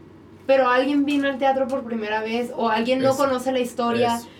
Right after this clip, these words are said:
Speaker 1: o alguien es la última vez que va a ir al teatro, puede ser que sí sea mi última vez yendo al teatro, entonces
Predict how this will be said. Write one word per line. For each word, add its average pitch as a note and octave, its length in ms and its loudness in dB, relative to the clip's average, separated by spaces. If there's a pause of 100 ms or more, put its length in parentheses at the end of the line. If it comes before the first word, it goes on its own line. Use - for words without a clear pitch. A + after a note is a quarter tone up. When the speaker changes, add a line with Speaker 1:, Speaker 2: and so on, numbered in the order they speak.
(120)
Speaker 1:
o B3 180 2
alguien C4 340 4
es C4 80 4
la C4 140 6
última C4+ 400 0
vez A3+ 120 -2
que B3+ 100 0
va B3 100 -2
a A#3+ 40 -2
ir A#3+ 80 -2
al A#3+ 160 -4
teatro, A#3+ 460 -2 (920)
puede E4 320 4
ser F#4 140 0
que G4 140 0
sí E4+ 140 2
sea E4+ 220 0
mi C#4+ 160 2
última D#4+ 440 2
vez A#3+ 160 0
yendo C4 220 0
al C#4 140 0
teatro, C4+ 420 4 (300)
entonces C4+ 600 2